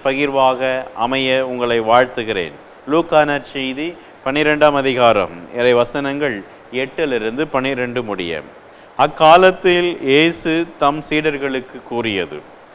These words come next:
"நான் உங்களுக்கு சொல்கிறேன், மக்கள் முன்னிலையில் என்னை ஏற்றுக்கொள்பவரை மானிட மகனும் கடவுளின் தூதர் முன்னிலையில் ஏற்றுக்கொள்வார். மக்கள் முன்னிலையில் என்னை மறு-, மறுதலிப்பவர்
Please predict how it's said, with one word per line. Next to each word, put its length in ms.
"நான் 380
உங்களுக்கு 460
சொல்கிறேன், 640
மக்கள் 400
முன்னிலையில் 680
என்னை 340
ஏற்றுக்கொள்பவரை 960
மானிட 520
மகனும் 600
கடவுளின் 580
தூதர் 360
முன்னிலையில் 800
ஏற்றுக்கொள்வார். 840
மக்கள் 440
முன்னிலையில் 520
என்னை 260
மறு-, 380
மறுதலிப்பவர் 960